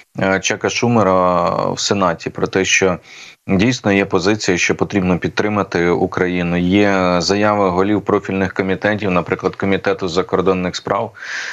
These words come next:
так само Конгресу, про те, що Україна дуже важлива, є в одному із пріоритетів, і тому сподівається на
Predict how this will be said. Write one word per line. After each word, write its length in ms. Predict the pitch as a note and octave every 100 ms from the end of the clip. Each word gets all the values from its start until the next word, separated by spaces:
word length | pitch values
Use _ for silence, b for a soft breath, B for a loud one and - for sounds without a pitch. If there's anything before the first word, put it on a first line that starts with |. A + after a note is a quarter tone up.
| B
так 140 | A2
само 280 | - A#2 G#2+
Конгресу, 540 | A2 G2+ G#2+ G2+ -
про 140 | F#2+ G2
те, 180 | G2+
що 320 | G2 - G2 F#2+ F#2+ F#2 F2+
Україна 480 | F#2 G#2 G#2+ G#2+ G2+
дуже 260 | G2 F#2+
важлива, 480 | F#2+ F2+ G2 A#2 G#2+
є 200 | F2+ F#2
в 60 | F2+
одному 300 | F2+ F#2 F2+
із 100 | -
пріоритетів, 760 | - F#2 F2+ E2+ G#2 G#2+ F#2
і 260 | F2+ F2+ F2+
тому 420 | - F#2 F#2 F2 - B B - -
сподівається 720 | - G#2+ G2 G2+ F#2+ F2 F#2+
на 500 | F#2 F#2 F2+ F2